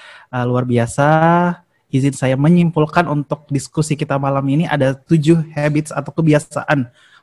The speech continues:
untuk menjadi, eh, orang-orang yang produktif dan lebih efektif. Yang pertama ada proaktif atau be proaktif, kemudian yang kedua ada menentukan tujuan yang ingin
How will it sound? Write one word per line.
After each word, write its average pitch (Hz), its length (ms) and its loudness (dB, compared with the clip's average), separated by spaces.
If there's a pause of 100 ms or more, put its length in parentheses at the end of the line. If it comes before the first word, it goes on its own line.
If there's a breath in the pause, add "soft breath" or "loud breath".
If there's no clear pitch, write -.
untuk 127 240 -6
menjadi, 123 480 0
eh, 120 480 -8
orang-orang 127 560 -4
yang - 20 -8
produktif 165 540 0
dan 131 160 0
lebih 135 160 -2
efektif. 135 480 -6
Yang 131 240 -6
pertama 127 320 -4
ada 117 240 -8 (480 soft breath)
proaktif 147 480 0
atau 123 240 -6
be 120 160 -4
proaktif, 127 720 -6
kemudian 123 720 -2 (400 soft breath)
yang 131 80 -4
kedua 135 400 0
ada 127 320 0
menentukan 135 640 0 (160)
tujuan 147 320 0
yang 135 240 -2
ingin 151 480 0